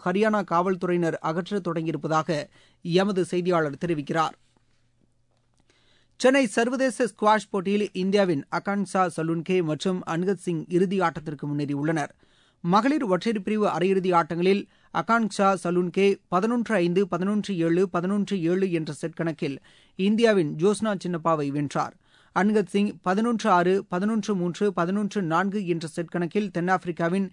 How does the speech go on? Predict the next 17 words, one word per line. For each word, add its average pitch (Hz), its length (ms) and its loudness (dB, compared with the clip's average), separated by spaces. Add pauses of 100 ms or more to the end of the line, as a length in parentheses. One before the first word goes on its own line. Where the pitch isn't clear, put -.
(300)
ஹெய்லி 226 220 2
வார்டை 160 420 0
வென்றார். 151 440 -2 (500)
ஆடவர் 269 520 6
ஒற்றையர் 220 400 -2
பிரிவு 202 320 -2
அரையிறுதி 185 440 0
ஆட்டத்தில் 180 500 0 (120)
வீர் 214 180 -2 (120)
சோட்ரானி 185 600 0
இலங்கையின் 180 480 2 (140)
ரவீந்து 202 420 0
லக்ஸரியை 170 640 0
வென்று 156 460 -2
இறுதி 196 280 2
ஆட்டத்திற்கு 160 580 -4
முன்னேறினார். 151 440 0